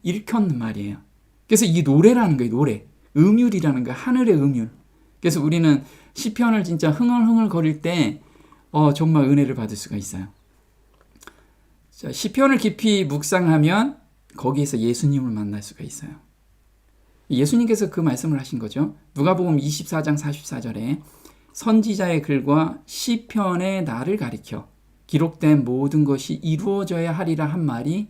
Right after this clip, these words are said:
이것이라." 그래서 여기서 시편은 단순히 요 시편만 이야기하는 게 아니고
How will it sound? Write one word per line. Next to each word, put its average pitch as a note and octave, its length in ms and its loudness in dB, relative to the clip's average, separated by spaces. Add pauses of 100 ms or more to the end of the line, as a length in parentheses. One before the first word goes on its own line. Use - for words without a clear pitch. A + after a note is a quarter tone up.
(100)
이것이라." B2+ 540 -10 (400)
그래서 G3 220 2
여기서 F3 260 2
시편은 F3 640 -2 (320)
단순히 F#3 420 4
요 E3+ 140 2
시편만 A3 920 0
이야기하는 D#3 580 2
게 C#3 100 0
아니고 C#3+ 600 -4